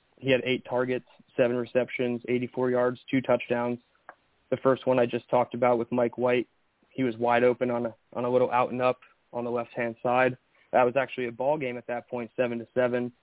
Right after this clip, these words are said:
And then his second touchdown, you know, came in a little bit more of garbage time. And, you know, it was kind of exciting to see him score again, but it was also more exciting to see him just give the ball to the teammate, not really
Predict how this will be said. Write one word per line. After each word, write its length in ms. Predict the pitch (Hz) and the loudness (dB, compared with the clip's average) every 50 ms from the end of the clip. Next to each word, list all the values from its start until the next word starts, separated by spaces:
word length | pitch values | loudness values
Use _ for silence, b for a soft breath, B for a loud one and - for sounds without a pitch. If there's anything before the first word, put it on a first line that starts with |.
| _ _ _ _ _ _ - | _ _ _ _ _ _ 0
And 100 | 131 135 | 2 2
then 100 | 131 123 | 2 2
his 80 | 117 - - | -2 -4 -2
second 280 | 139 127 - 127 123 | -2 -2 -2 -4 -6
touchdown, 480 | - - 123 113 - - 123 120 120 120 | -4 -4 -4 -4 -2 -4 -4 -4 -2 -4
you 60 | 120 | -4
know, 140 | 120 120 123 | -4 -4 -4
came 240 | - - 127 127 127 | -4 -4 -2 -2 -2
in 60 | 123 | -2
a 40 | 120 | -2
little 180 | 123 123 123 | -2 -4 -4
bit 120 | 120 120 117 | -6 -8 -8
more 180 | 120 123 123 | -6 -6 -6
of 100 | 120 - - | -6 -4 -2
garbage 340 | 120 120 120 117 120 117 - - | 0 0 0 0 -2 -4 -4 -4
time. 340 | 123 120 120 117 - 117 | -2 -2 -2 -2 -4 -6
And, 140 | 117 117 117 - _ b b b b b _ _ _ _ - - | -6 -8 -8 -10 _ b b b b b _ _ _ _ -6 0
you 80 | - 143 | 2 4
know, 140 | 139 131 | 4 4
it 20 | 131 | 4
was 100 | 135 135 - | 2 0 -4
kind 160 | 170 165 151 | -4 -4 -4
of 60 | 139 | -4
exciting 400 | 135 - - - 139 135 139 139 131 | -6 -4 0 2 2 2 2 -2 -6
to 100 | - 120 - | -8 -10 -6
see 80 | 139 135 | -6 -4
him 100 | 123 117 - | -4 -6 -8
score 240 | _ - 135 131 123 | _ -4 -2 -2 -2
again, 460 | 120 123 127 127 127 127 131 131 127 _ _ _ _ - | -2 -2 -2 -2 0 -2 -2 -4 -8 _ _ _ _ -6
but 80 | - 135 | -4 -2
it 40 | |
was 80 | 135 127 | -2 -2
also 280 | 147 160 151 - - 139 | -2 -4 -4 -4 -4 -4
more 240 | 131 127 131 135 | -2 -2 -2 -2
exciting 380 | 135 - - 135 127 131 131 123 | -2 0 2 2 2 2 2 -2
to 100 | 127 123 - - | -6 -8 -8 -4
see 160 | 135 131 131 | -2 -2 -2
him 420 | 120 123 131 127 123 123 120 117 110 _ _ _ _ _ - | -2 -2 -2 -2 -2 -2 -4 -6 -10 _ _ _ _ _ -4
just 200 | - 127 120 - - _ _ b b b b b b b b b - | 0 0 0 -2 -4 _ _ b b b b b b b b b 0
give 120 | 147 135 | 0 0
the 80 | 135 135 | 0 2
ball 240 | 127 135 135 139 127 | 2 4 4 4 2
to 80 | - 139 | 0 -4
the 120 | 131 127 - - | -8 -8 -8 -8
teammate, 380 | 143 135 127 127 123 123 - - _ _ _ - | -6 -4 -2 -2 -2 -2 -4 -6 _ _ _ -10
not 240 | 135 135 135 127 117 | -6 -4 -4 -4 -4
really 340 | 131 135 135 135 131 123 | -2 -2 -2 -2 -2 -4